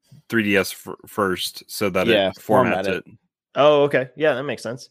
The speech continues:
Speaker 2: Yeah. And I don't know if you know this and anybody else is having to deal with it, but, um, after you get it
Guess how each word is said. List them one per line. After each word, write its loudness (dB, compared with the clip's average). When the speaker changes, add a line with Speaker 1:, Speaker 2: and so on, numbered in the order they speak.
Speaker 2:
Yeah. -10
And 6
I 8
don't 6
know 6
if 0
you 0
know 6
this 4
and 0
anybody 2
else 4
is -8
having -2
to -6
deal -2
with -4
it, -4
but, 0
um, 0
after 0
you 2
get 2
it -2